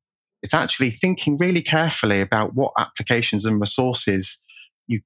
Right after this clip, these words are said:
give users access to in the first place. Um, if you kind of,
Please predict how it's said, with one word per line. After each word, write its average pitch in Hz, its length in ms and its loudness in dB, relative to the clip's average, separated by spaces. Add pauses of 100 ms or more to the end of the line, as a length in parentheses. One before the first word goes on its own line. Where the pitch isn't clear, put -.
give 131 240 0
users 104 300 2
access - 420 -2
to 98 220 0
in 107 80 0
the 110 60 0
first 170 340 0
place. - 520 -4 (540)
Um, 98 380 2 (200)
if - 60 -2
you 123 60 0
kind 131 180 2
of, 120 180 -4